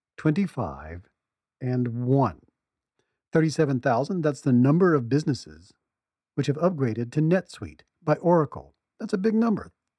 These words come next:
thirty-seven thousand. NetSuite is the number one cloud financial system, streaming accounting, financial management, inventory, H R, and more. Twenty-five. NetSuite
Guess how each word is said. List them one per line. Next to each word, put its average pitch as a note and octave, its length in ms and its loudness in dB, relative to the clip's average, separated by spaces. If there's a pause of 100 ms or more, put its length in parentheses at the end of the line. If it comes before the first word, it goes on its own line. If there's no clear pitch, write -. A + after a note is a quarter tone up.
(140)
thirty-seven G#3+ 1080 -2 (260)
thousand. G3+ 400 -6 (440)
NetSuite E3+ 460 0
is D3+ 140 -2
the C#3+ 100 0
number D#3+ 500 4
one C3+ 480 0
cloud B2+ 480 -4
financial A#2 520 -4
system, D#2 460 -8 (340)
streaming C#3 420 0
accounting, C#3+ 640 2
financial A#2+ 400 -4
management, C#3 540 -2
inventory, C#3 560 -2
H C3+ 240 -2
R, B2 320 -4
and A#2 240 -2
more. B2+ 260 0 (600)
Twenty-five. C3+ 760 -4 (680)
NetSuite C3+ 600 -2